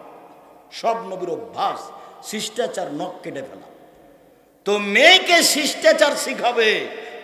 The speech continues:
কি শিষ্টাচার শিখাবে? মাও জানে না শিষ্টাচার কাকে বলে, বাবাও জানে না। শুনেছে শিষ্টাচার একটা শব্দ, শিষ্টাচার কি? আরে ধৈর্য শব্দ যেমন সবাই বলে ধৈর্য,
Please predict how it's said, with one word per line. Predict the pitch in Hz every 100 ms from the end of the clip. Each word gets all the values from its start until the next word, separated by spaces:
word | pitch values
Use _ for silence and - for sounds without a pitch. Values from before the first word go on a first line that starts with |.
| -
কি | 220 359
শিষ্টাচার | - - - 285 - 294 - -
শিখাবে? | - 190 196 214 190 165 123 - -
মাও | 147 131 123 170
জানে | 180 170 170
না | 170
শিষ্টাচার | 160 170 - 170 165 170
কাকে | 170 156 170
বলে, | 170 170
বাবাও | 165 175 190 185 180
জানে | 156 123 107
না। | - - - - -
শুনেছে | - 226 247 254 247
শিষ্টাচার | 254 247 - - 202 196 190
একটা | 185 208 -
শব্দ, | 170 - - 123 - - -
শিষ্টাচার | - 285 277 - 311 320 320
কি? | - 320 359 381 339 - - - - -
আরে | 277 320 247
ধৈর্য | 202 180 226 233 - - 277
শব্দ | 269 240 240 240 233
যেমন | 214 214 196 165 - - -
সবাই | - 226 214 254
বলে | 247 240 605 -
ধৈর্য, | - 170 131 170 156